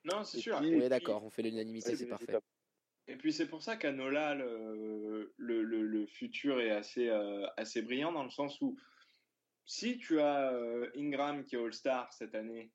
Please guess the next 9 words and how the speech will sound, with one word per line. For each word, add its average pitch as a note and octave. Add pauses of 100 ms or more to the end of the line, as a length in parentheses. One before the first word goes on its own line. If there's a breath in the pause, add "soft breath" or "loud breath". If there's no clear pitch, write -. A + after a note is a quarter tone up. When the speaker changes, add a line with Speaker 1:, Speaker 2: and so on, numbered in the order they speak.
(340)
Speaker 1:
et A2
que, B2
euh, F#2+
le G#2
monstre, B2
euh, G2+
se G#2
réveille A#2
et, G2+